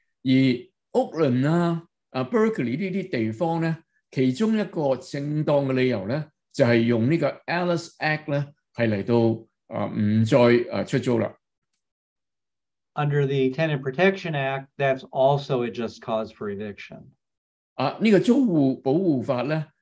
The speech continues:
Speaker 1: 嗰個都係一個正當理由嘅。
Speaker 2: The Tenant Protection Act says that, uh, a landlord can ask a tenant to leave if the landlord wants to withdraw,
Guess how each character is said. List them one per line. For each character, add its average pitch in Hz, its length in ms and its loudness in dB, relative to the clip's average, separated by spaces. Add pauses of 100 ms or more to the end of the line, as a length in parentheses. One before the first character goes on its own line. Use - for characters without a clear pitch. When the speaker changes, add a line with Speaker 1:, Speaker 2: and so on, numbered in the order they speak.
(160)
Speaker 1:
嗰 165 240 0
個 165 140 -4
都 220 400 -2
係 131 200 2
一 - 20 -4
個 160 100 -4
正 117 200 -6
當 107 240 -4
理 101 120 -6
由 98 180 -8
嘅。 92 100 -12 (960)
Speaker 2:
The 135 120 -10
Tenant 135 320 -2
Protection 151 460 -2
Act 131 220 -4
says 135 640 0
that, 120 400 -6 (140)
uh, 113 380 -2
a 117 60 -10
landlord 123 640 0
can 135 140 -8
ask 127 400 -4
a 127 60 -4
tenant 131 420 -2
to 156 80 -8
leave 139 480 2 (1040)
if 139 220 -2
the 139 80 -4
landlord 143 720 0 (180)
wants 131 300 -4
to 139 100 0
withdraw, 135 840 2